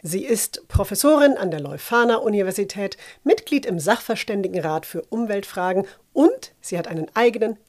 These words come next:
tollen Podcast beim M D R, den ich euch wirklich sehr empfehlen möchte. Claudia Kempfert und ich haben im Videocall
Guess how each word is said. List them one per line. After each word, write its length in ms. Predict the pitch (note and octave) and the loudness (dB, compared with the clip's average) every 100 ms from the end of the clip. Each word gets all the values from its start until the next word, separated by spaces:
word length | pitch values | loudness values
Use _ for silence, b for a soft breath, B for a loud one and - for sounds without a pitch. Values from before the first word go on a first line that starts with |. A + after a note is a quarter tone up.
| - | -6
tollen 380 | - D4 E4+ C#4 | 2 4 4 0
Podcast 580 | F3+ - F#3+ F3+ F3+ b b | -4 -6 -6 -6 -8 b b
beim 160 | A#3+ A#3+ | -4 -2
M 140 | F3+ | -2
D 120 | D#3 | -4
R, 300 | D3 F#3 F#3+ F#3+ B _ | -4 -2 -2 -2 B _
den 100 | F#3+ | -6
ich 100 | G3+ | -2
euch 140 | C#4+ - _ | -4 -4 _
wirklich 420 | F#3+ F#3+ - D#3+ | -2 -2 -2 -4
sehr 240 | - D#3+ - | -4 -4 -6
empfehlen 380 | A#3 C#4 E3 | 0 2 2
möchte. 320 | C#3+ B2 - G3 _ _ _ B B B | 0 -6 -10 -20 _ _ _ B B B
Claudia 320 | - G#3 F3 | 2 4 4
Kempfert 420 | D3+ A3+ A#3+ A3+ | 0 -2 -2 -2
und 160 | E3+ D#3 | -4 -6
ich 220 | A3 - B - | -8 -10 B -8
haben 320 | F3 F3+ F#3+ | -2 0 0
im 220 | G3 E3+ | -2 -4
Videocall 580 | D3+ D3+ D3+ - D#3 D#3+ | -4 -4 -4 -4 -6 -6